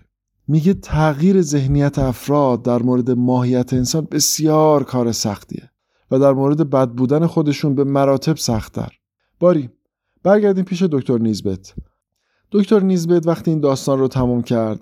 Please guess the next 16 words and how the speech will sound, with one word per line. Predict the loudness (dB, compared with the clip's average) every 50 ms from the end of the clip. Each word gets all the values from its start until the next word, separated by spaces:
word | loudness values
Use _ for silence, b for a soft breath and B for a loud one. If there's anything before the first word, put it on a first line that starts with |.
| _
انتظار | -4 -2 0 0 0 2 2 2
داشت | 2 2 0 0 0
دانشجوهاش | 0 0 0 0 -2 -2 0 0 0 0 -2 -4
فراوانی | -2 0 2 2 2 2 0 0 0 0 0 0 -2
چهار | -4 -10 -6 -2 0 2 2 2 2 0
نفر | 0 -2 0 0 0 0
محترم | 2 0 0 -2 -4 -4 -2 0 0 0 0 0 0
و | -2 -4 -8 _ _ _ _ _ _ _ _ _ _ -4
یازده | 0 2 2 2 2 0 0 -2 -2 0 0
نفر | 0 0 0 0 0 -2 -2
کمتر | -2 -2 -2 -2 -2 0 0 0 0
محترم | 0 0 -2 -2 -2 0 0 2 2 2
رو | 2
درک | 2 2 0 0 0 -2
کرده | -4 -4 -4 -4 -4 -6 -8
باشن. | -8 -8 -8 -10 -12